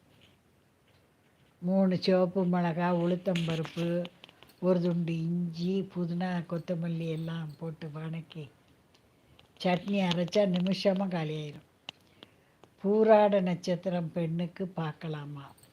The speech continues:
புனர்பூசம். புனர்பூசம், பூராடம் தனுசு. பூராடம் வந்து சுக்கிர தசை, புனர்பூசம் வந்து தசா சந்திப்பு இல்ல, பார்க்கலாம்.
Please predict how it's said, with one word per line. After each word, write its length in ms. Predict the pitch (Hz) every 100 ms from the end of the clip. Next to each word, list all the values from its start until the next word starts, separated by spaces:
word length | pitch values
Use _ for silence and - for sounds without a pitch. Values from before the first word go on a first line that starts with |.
| _ - - - - -
புனர்பூசம். 760 | 185 185 196 180 175 160 160 - _ _ _ _ _ _ _ _ _ - - - - - -
புனர்பூசம், 800 | 185 190 196 180 180 170 202 190 -
பூராடம் 600 | 196 202 185 180 196 180
தனுசு. 560 | 165 170 180 - 165 165 _ _ - - - _ _ _ _ _ _ _ _ _ _ _ _ _ _ _ _ _ _ _ _
பூராடம் 540 | 180 196 196 185 175 175
வந்து 360 | 170 175 196 190 175 170 160 156 151 156 - _ _ _ _ _ _ _ - 185
சுக்கிர 400 | 175 202 190 170
தசை, 400 | 170 160 - 180
புனர்பூசம் 1040 | 185 175 165 170 175 170 170 165 170 160
வந்து 420 | 156 156 160 180 180 _ - _ _ _ _ _ -
தசா 340 | 190 185 214
சந்திப்பு 540 | 214 202 180 175 160 165
இல்ல, 180 | 165 170
பார்க்கலாம். 540 | - 175 175 143 -